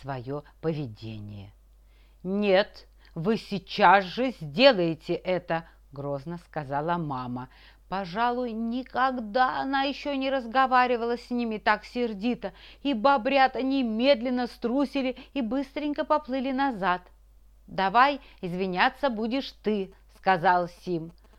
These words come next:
«Почему я?» расстроилась Манюня. «Так будет лучше», твёрдо ответил брат,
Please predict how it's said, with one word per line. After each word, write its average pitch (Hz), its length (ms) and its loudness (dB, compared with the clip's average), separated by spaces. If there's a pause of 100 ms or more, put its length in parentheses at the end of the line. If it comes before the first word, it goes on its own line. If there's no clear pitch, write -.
(180)
«Почему 269 560 -2
я?» 185 400 -2 (160)
расстроилась 180 800 -6
Манюня. 160 640 -6 (340)
«Так 180 240 0
будет 254 360 -2
лучше», 226 680 0 (380)
твёрдо 160 440 -2
ответил 160 440 -4
брат, 185 400 -2